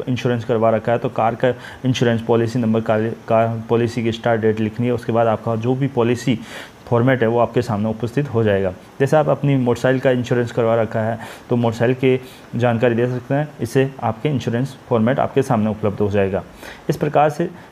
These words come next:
साथियों, जैसे आपने आईसीसी Bank insurance करवा रखा है, तो उसी प्रकार से उपलब्ध हो जाएगा।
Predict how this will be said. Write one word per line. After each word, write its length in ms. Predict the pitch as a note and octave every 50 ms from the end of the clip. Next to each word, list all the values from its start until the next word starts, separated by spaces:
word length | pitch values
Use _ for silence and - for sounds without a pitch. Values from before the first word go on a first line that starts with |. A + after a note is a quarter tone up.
| - -
साथियों, 260 | C#3 C#3 C3+ C#3+ C#3
जैसे 240 | C3 C3+ B2 A#2+ D3
आपने 280 | C3+ B2 C3+ - C3 -
आईसीसी 480 | - B2+ B2 A#2 - C#3+ C#3+ - C3
Bank 260 | B2 B2 A#2 A#2+ B2
insurance 480 | B2+ A#2+ A2+ - B2+ A#2 A2+ A2+ A2+ -
करवा 280 | - - A2 A2 A2 A2
रखा 240 | A2 A2 - A2+
है, 160 | A2+ A2 A2+ - - - - - - B2+ A2+ -
तो 80 | D3+ C#3+
उसी 220 | C#3+ C#3+ - F#3+
प्रकार 300 | F3 - A2 - A#2 A2+
से 200 | A2+ - C#3 - -
उपलब्ध 320 | A2+ - - B2 D#3+ F#3+ F#3+ - - - -
हो 100 | C3+ A2+
जाएगा। 380 | G#2+ G2+ F#2+ F#2+ F#2+ F#2+ F2+